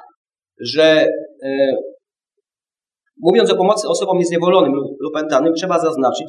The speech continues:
że powie-, pojawiające się u ludzi problemy, trudności czy zaburzenia psychiczne budzą, budzą zainteresowanie osób o różnej profesji, przede wszystkim jednak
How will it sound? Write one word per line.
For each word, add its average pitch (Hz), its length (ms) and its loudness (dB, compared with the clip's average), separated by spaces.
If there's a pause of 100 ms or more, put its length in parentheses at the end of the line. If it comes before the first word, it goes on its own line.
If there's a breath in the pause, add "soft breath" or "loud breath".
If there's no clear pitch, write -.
że 139 120 -10
powie-, 139 200 -2 (120)
pojawiające 147 500 0
się 156 140 -4
u 131 140 -4
ludzi 170 280 0
problemy, 135 360 0
trudności 156 460 -2
czy - 80 -16
zaburzenia 139 360 0
psychiczne 135 460 -8 (100)
budzą, 185 160 0 (200)
budzą 185 200 2
zainteresowanie 156 680 -2
osób 165 300 -2
o 143 80 -6
różnej 160 280 -2
profesji, 156 380 -2
przede 143 200 -8
wszystkim 180 320 -4
jednak 165 220 4